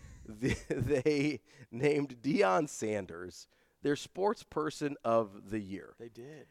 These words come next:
Speaker 1: Now, just as a reminder, if you didn't watch the last nine weeks of college football, um, Colorado didn't end up being good. They started three and oh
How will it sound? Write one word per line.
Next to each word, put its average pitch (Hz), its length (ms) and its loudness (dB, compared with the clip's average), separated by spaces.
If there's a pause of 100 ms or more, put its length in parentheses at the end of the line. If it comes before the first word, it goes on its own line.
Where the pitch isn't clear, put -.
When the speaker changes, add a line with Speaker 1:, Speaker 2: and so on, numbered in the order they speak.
(160)
Speaker 1:
Now, 196 180 6
just 285 380 -2
as 196 160 -2
a 190 80 6
reminder, 113 680 0 (1200)
if - 180 -2
you 196 140 -6
didn't 240 320 -4
watch 170 420 4
the 156 120 4
last 143 380 6
nine 147 460 4
weeks 143 320 -2
of 113 100 -8
college 117 400 4
football, - 540 -8 (960)
um, 151 440 8
Colorado 240 480 6
didn't 220 240 0
end 226 160 6
up 220 100 2
being 214 180 2
good. 240 280 6 (1000)
They 151 640 6
started 143 500 4
three 202 260 0
and 131 100 4
oh 110 260 0